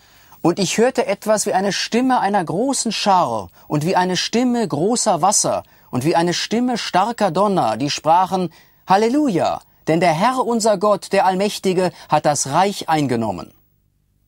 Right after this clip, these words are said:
Was ist das für ein Kontrast? Während Böse schreien, „Felsen und auch Berge, fallt nun über uns“,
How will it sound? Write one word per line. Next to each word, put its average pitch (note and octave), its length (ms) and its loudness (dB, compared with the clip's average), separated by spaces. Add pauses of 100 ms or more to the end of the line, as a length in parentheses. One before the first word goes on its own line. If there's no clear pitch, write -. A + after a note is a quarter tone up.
(220)
Was E3 200 2
ist D#3+ 140 -2
das F#3+ 200 2
für F#3 100 2
ein F3+ 140 -2
Kontrast? A3+ 580 0
Während D#3 340 -2
Böse A#3 360 0
schreien, D#3 500 0
„Felsen B3 640 -2
und G3 180 -2
auch E3 100 -2
Berge, F#3+ 460 0
fallt F#3+ 320 -2
nun A3+ 140 -2
über A#3 320 2
uns“, A2 380 -6